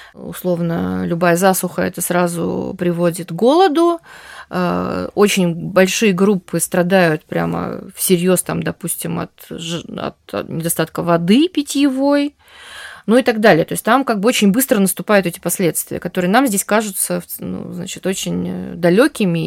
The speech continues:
и почти иногда несуществующими. Так вот, именно в эти страны,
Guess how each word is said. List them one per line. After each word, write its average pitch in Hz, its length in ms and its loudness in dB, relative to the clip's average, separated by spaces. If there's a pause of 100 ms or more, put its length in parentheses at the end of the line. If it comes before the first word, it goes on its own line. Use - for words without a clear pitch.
и 190 360 -6 (300)
почти - 380 -8
иногда 170 260 -4
несуществующими. 185 960 -6 (680)
Так 165 140 -4
вот, 233 160 2
именно 220 360 2
в 196 40 0
эти 208 160 0
страны, 220 600 0